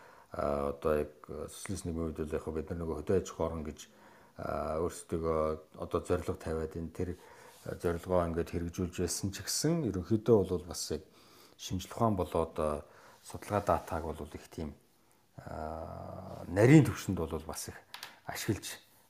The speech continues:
байгаагүй юм шиг санагддیں۔ Тэгэхээр ингээд өнгөрсөн ингээд одоо хугацаанд ер нь бид нар одоо бидний өвөг дээдс бол бас судалгааны ач холбогдлыг бол одоо тодорхой хэмжээнд бол яг ашигладаг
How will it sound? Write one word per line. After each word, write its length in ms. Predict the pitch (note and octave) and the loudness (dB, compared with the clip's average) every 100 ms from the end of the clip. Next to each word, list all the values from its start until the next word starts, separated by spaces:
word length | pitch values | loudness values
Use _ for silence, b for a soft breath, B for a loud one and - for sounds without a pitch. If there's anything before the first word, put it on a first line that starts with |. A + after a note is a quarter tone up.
| - | -2
байгаагүй 420 | F#2+ G2 F#2+ F2+ | 2 4 2 2
юм 60 | C#2+ | -2
шиг 80 | - | -6
санагддیں۔ 560 | - D#2 C#2+ - D2 C#2 | -8 -8 -10 -12 -12 -4
Тэгэхээр 240 | - B2+ A#2 | 6 8 8
ингээд 240 | G2+ G2 B B B B B B | 6 2 B B B B B B
өнгөрсөн 480 | G2+ A2 - - C#3+ | 0 0 -2 2 4
ингээд 240 | G2+ F#2+ E2 | 6 4 2
одоо 160 | D#2 D2+ | -2 -4
хугацаанд 480 | - - - F2+ E2 | -6 -8 -2 -2 -2
ер 160 | D#2+ | -4
нь 80 | D2+ | -6
бид 160 | D2+ - E2+ | -8 -6 -8
нар 160 | D2+ b b b b b | -8 b b b b b
одоо 400 | - - - D2+ | -12 -8 -6 -4
бидний 320 | - E2 F2 | -6 -4 -2
өвөг 240 | E2 E2+ - | 0 -2 -6
дээдс 320 | D#2+ - - | -10 -10 -14
бол 240 | - - | -12 -12
бас 160 | - - | -14 -14
судалгааны 400 | - - F2 E2+ | -14 -8 -6 -6
ач 160 | - | -8
холбогдлыг 480 | - D#2 D2+ - F2 | -12 -12 -14 -12 -12
бол 160 | D#2 - | -12 -12
одоо 1040 | D2 - - - - - _ - - C#2+ - _ _ - - - _ _ _ _ - | -12 -14 -20 -20 -20 -20 _ -14 -10 -10 -12 _ _ -10 -10 -10 _ _ _ _ -12
тодорхой 480 | - - A#2 F3+ | -2 2 8 10
хэмжээнд 280 | D3+ B2 G#2 F2 | 10 6 4 2
бол 80 | |
яг 80 | E2+ | 0
ашигладаг 560 | E2 C#2+ - F2+ - | -2 -6 -6 -8 -4